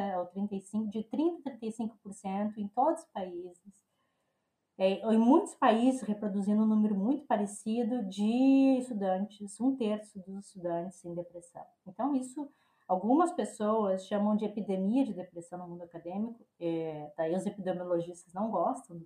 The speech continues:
termo, e eu respeito, então, mas isso é só pra des-, levantar a, a importância do tema politicamente, né, pra des-, pra chamar a atenção, né, do tamanho do problema,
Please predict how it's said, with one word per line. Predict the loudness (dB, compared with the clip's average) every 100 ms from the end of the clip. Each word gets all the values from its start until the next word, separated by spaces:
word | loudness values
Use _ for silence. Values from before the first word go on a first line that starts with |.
| -8
termo, | -4 -4 -4
e | -8
eu | -8 -4
respeito, | -4 -4 -2 -2 -2 -8 _
então, | -8 -2
mas | -2 -2
isso | -4 -2
é |
só | 2 4
pra | 2
des-, | 0 -4 -14 -4
levantar | 2 4 6 8 8 8 0 -18 _ _ _ _ 2
a, | 6 6 6 4
a | 4
importância | 2 2 2 2 0
do |
tema | 0 0 2
politicamente, | 2 2 2 0 0 2 2 2 0
né, | -2
pra | -2
des-, | -8 -10
pra | -6
chamar | 2 4 4
a | 2
atenção, | 0 -2 0 0 0
né, | -2 0 -2 -6 -16
do | -14 -8 6
tamanho | 8 8 6 4 2
do | -2
problema, | -6 -4 -2 -2 -2